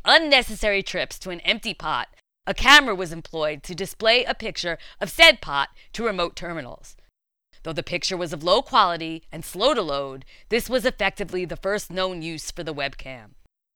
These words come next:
This device actually remained in use until the early aughts,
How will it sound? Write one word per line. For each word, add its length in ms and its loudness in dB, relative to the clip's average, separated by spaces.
This 160 0
device 440 4
actually 640 6
remained 360 0
in 140 -2
use 340 -6
until 240 -6
the 180 -4
early 320 -2
aughts, 520 -8